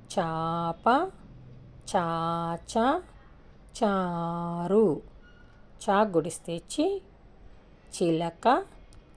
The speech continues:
చిలగడ, చిరంజీవి. చాకు గుడి దీర్ఘమిస్తే చీ, చీర, చీమ, చీపు.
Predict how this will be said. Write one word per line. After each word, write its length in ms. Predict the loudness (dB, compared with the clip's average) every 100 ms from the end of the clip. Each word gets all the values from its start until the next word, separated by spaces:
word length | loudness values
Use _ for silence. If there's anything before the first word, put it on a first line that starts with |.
| -4
చిలగడ, 680 | 0 2 2 2 2 2 0 -6 -20 -20 -20 -20 -8 0
చిరంజీవి. 1120 | 2 4 2 2 -2 -4 -4 -2 0 0 -2 -10 -20 -20 -20 -20 -20 -20 -20 -6 0
చాకు 240 | 0 0
గుడి 220 | -2 -2
దీర్ఘమిస్తే 580 | -4 -4 -4 -6 -6 -6
చీ, 840 | -6 -6 -4 -2 -2 -2 0 -2 -4 -8 -18 -20 -20 -20 -18 -8
చీర, 920 | -4 -4 -4 -2 -2 2 2 0 -4 -10 -20 -20 -20 -20 -16
చీమ, 1040 | -6 -2 -2 -2 -2 -2 -2 0 0 -2 -6 -20 -20 -20 -20
చీపు. 1080 | -16 -6 -2 -2 -2 -2 -4 -2 4 4 2